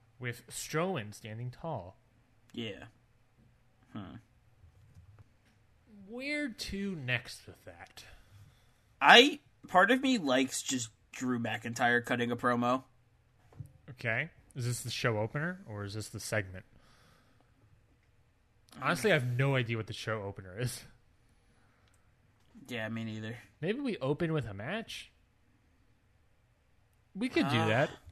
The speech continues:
Speaker 1: We could open with a match.
Speaker 2: Yeah.
Speaker 1: If we, if I, I feel like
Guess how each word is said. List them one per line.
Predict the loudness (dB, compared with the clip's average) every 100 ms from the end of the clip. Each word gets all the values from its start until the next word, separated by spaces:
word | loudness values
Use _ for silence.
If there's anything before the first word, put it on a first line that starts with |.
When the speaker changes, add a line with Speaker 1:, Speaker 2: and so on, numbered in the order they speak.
| -10 -4
Speaker 1:
We | -2
could | 0
open | 2 2 0
with | -2
a | -6
match. | -8 -10 -12 -14 -18 _ _ _ _
Speaker 2:
Yeah. | -2 -2 -2 -6 _ _ -20 -20 -20 -20 _ -16 -4
Speaker 1:
If | 0
we, | 0
if | 0 2
I, | 2 0 -4
I | -2
feel | 0
like | 0 0 -4